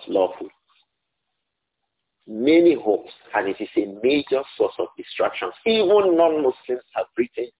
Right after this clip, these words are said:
a lot of books about what the kind of evils that the televisions have brought to homes. So if we check this matter from this angle, then we will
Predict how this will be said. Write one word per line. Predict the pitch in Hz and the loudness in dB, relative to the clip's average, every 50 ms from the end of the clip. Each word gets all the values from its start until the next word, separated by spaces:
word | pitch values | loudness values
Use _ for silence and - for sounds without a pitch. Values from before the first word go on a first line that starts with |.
| _ | _
a | - 165 | 2 4
lot | 143 143 143 160 160 - | 4 6 4 4 4 2
of | 123 113 - - | 0 -2 -2 -4
books | 117 117 - - - - _ _ _ _ _ _ _ _ _ _ - | -8 -10 -10 -12 -18 -20 _ _ _ _ _ _ _ _ _ _ -6
about | 95 87 90 92 95 92 - - - _ _ _ _ _ _ _ _ | -4 0 0 0 0 0 -2 -10 -20 _ _ _ _ _ _ _ _
what | 90 92 113 123 117 - - - _ _ | -2 2 2 2 2 0 -6 -18 _ _
the | - 92 - - | -8 -8 -6 -6
kind | 98 104 110 101 | -8 -8 -4 -4
of | 92 87 - | -4 -6 -6
evils | - 104 101 95 98 98 95 - _ - | -8 -10 -10 -8 -8 -8 -8 -10 _ -14
that | 87 82 85 | -14 -14 -14
the | 90 | -12
televisions | - - 87 87 85 90 101 95 - 95 92 92 - - | -10 -8 -8 -6 -6 -8 -8 -10 -10 -14 -16 -16 -14 -12
have | 90 90 82 - | -12 -12 -10 -8
brought | - 92 87 - - - | -6 -6 -6 -8 -12 -18
to | - - | -18 -16
homes. | - 87 85 - - - - - _ _ _ _ _ _ _ _ _ _ _ _ _ | -14 -12 -14 -14 -14 -20 -20 -20 _ _ _ _ _ _ _ _ _ _ _ _ _
So | - - | -4 -2
if | - 165 175 - - | 0 0 -2 -2 -4
we | 98 90 85 - - _ - | -6 -6 -6 -8 -14 _ -4
check | - - - - - - - - - | -4 -4 -4 -6 -12 -20 -18 -12 -10
this | 107 113 - - | -10 -10 -10 -12
matter | - 101 98 98 - - 104 92 - - | -10 -8 -8 -8 -4 -4 -6 -6 -6 -6
from | - 90 90 85 | -8 -6 -6 -4
this | 92 104 - - _ - | -4 -4 -4 -4 _ -8
angle, | 90 85 87 85 87 95 - - _ _ _ _ _ _ _ _ _ _ _ _ _ _ _ _ _ _ _ _ - - - _ _ | -6 -6 -4 -4 -4 -6 -6 -8 _ _ _ _ _ _ _ _ _ _ _ _ _ _ _ _ _ _ _ _ -20 -20 -20 _ _
then | - 95 101 95 | -10 -10 -8 -8
we | 95 | -6
will | 92 95 92 | -6 -6 -6